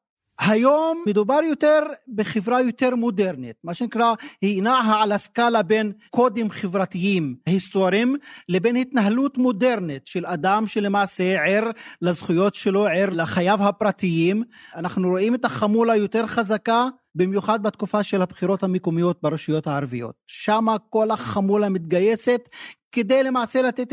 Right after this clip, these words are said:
תמיכה לאותו נציג שהולך להתחרות על ראשות המועצה.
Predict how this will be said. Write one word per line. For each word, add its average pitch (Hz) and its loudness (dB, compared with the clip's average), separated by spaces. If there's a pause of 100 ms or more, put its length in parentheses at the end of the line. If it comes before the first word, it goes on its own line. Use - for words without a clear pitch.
(120)
תמיכה 240 0
לאותו 240 2
נציג 220 -2
שהולך 214 0
להתחרות 196 -2
על 202 0
ראשות 190 -4
המועצה. 175 -2